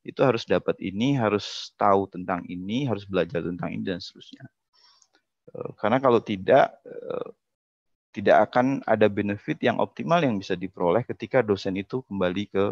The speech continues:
eh, kampus. Eh, paling tidak ketika mereka mengajar di kampus, katakanlah, eh,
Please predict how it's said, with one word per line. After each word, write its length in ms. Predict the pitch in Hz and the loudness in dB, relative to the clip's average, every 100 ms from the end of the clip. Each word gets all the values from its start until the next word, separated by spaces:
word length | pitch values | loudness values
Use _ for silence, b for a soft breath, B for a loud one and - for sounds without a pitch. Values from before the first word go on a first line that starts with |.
| 131 | -4
eh, 400 | - _ - - - | -14 _ -14 -14 -10
kampus. 600 | 87 - 67 - - - _ _ _ _ _ _ - | -10 -8 -12 -12 -18 -20 _ _ _ _ _ _ -8
Eh, 120 | - | -2
paling 240 | - 117 120 | 4 4 4
tidak 400 | 117 135 143 - | 4 6 4 2
ketika 240 | - 120 123 | -6 2 2
mereka 280 | 120 117 113 | 4 2 2
mengajar 400 | 113 120 123 131 | 4 4 6 4
di 80 | - | 4
kampus, 400 | 104 104 127 - | 2 2 -2 0
katakanlah, 440 | 113 107 113 127 - | 0 2 2 2 2
eh, 680 | - - - - - 69 | 0 0 -2 -6 -8 -10